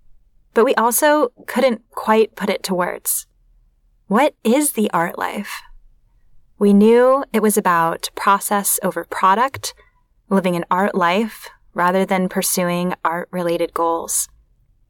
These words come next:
We also knew that it was so much more. So we spent a year seeking a definition. We practiced living art lives. Every week or so, we'd meet up to report back.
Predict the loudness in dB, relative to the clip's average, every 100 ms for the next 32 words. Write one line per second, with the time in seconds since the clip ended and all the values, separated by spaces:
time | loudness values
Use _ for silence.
0 | _ _ 0 0 2 2 2 0 -2 -2
1 | -4 -6 -10 _ _ -20 -8 -2 2 2
2 | 2 2 2 4 4 2 0 -2 -2 -6
3 | -4 -4 -8 -16 _ _ _ _ _ _
4 | _ _ _ -20 -20 -20 -20 -20 -6 0
5 | 2 4 2 2 -2 -4 -4 0 0 2
6 | 0 -2 -10 _ -4 -2 0 2 2 2
7 | -2 -4 -4 -4 -4 -4 -6 -12 -16 _
8 | _ _ _ _ _ _ _ _ -2 -2
9 | 2 2 2 -6 -10 -10 -10 -8 -2 0
10 | 0 -2 -2 -4 -4 -6 -6 -6 -6 -6
11 | -12 -20 -20 -20 _ _ 0 4 6 4
12 | 4 0 2 4 4 4 2 2 0 -2
13 | -2 -2 0 -2 0 -2 -2 -10 -20